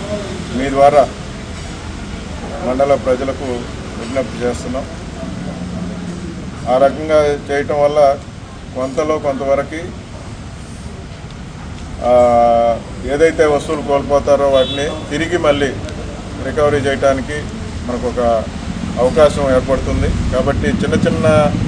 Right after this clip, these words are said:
విషయాలను గుర్తుపెట్టుకొని పెద్ద ఖర్చు కూడా ఉండదు. ఇప్పుడు మనకి below టెన్ థౌజండ్కి మంచి మంచి సీసీ కెమెరాలు వస్తున్నాయి.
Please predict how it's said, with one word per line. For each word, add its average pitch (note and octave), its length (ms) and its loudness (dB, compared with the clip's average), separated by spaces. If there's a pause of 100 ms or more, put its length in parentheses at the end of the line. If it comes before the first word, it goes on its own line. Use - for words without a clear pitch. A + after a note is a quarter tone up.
(720)
విషయాలను D3+ 460 4
గుర్తుపెట్టుకొని C3+ 840 -2
పెద్ద - 340 0
ఖర్చు C3+ 220 2
కూడా E3 240 8
ఉండదు. B2+ 220 2
ఇప్పుడు C3 540 -2
మనకి B2+ 320 0
below C3+ 960 2
టెన్ C3 200 0
థౌజండ్కి C#3 540 0
మంచి B2+ 120 -2
మంచి C3+ 280 -6
సీసీ - 300 -6
కెమెరాలు B2+ 440 0
వస్తున్నాయి. B2+ 380 -2